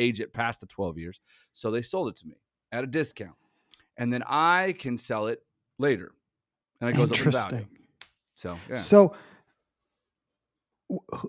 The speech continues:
Speaker 2: who, who keeps the bar-, I mean, I don't see any barrels behind you. Like, where? <laughs>
Speaker 1: No, it's actually in a warehouse in Edinburgh, Scotland. So it's sitting in a warehouse.
Speaker 2: Ah.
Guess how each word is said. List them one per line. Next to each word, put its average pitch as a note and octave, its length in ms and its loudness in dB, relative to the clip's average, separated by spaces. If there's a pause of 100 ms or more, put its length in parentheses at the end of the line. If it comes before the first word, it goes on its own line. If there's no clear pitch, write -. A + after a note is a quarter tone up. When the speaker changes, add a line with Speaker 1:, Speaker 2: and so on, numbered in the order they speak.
(120)
Speaker 2:
who, A#3 340 2
who C#4 280 6
keeps - 300 4
the G3+ 100 4
bar-, G#3+ 220 6
I F#3+ 80 6
mean, F#3+ 140 8
I F#3+ 100 10
don't C#4 120 4
see B3 140 6
any G#3 120 8
barrels E3+ 400 10
behind B2+ 400 2
you. C3 100 -2
Like, F3 160 8
where? G#3 320 10
<laughs> - 40 -4
Speaker 1:
No, D3+ 260 12
it's C3+ 220 8
actually F3+ 240 4
in E3+ 60 4
a C#3 40 4
warehouse B2+ 640 0
in G#2+ 280 -6
Edinburgh, A2 400 4
Scotland. E2 520 -2 (460)
So B2 160 4
it's A#2 140 2
sitting D#3 280 4
in G3+ 60 8
a F3 40 10
warehouse. D3 500 8
Speaker 2:
Ah. - 140 0